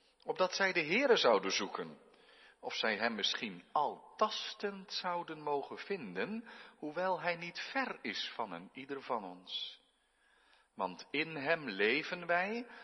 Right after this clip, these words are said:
bewegen wij ons en bestaan wij, zoals ook enkele van uw dichters gezegd hebben, want wij zijn ook van zijn geslacht.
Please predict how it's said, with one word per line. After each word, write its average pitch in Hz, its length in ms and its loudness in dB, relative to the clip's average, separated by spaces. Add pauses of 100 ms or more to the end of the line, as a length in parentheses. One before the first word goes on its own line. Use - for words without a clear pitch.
(260)
bewegen 143 680 4
wij 180 200 2
ons 208 640 -2 (320)
en 175 200 -2
bestaan 175 580 -2
wij, 87 380 -4 (360)
zoals 113 300 2
ook 101 100 -2
enkele 139 400 0
van 117 160 -2
uw 95 160 -6
dichters - 420 -6
gezegd - 440 -6
hebben, 92 260 -4
want 95 300 -2 (380)
wij 90 220 -4
zijn 110 420 -2
ook 117 300 0
van 90 260 -12
zijn 95 380 -6
geslacht. - 800 -8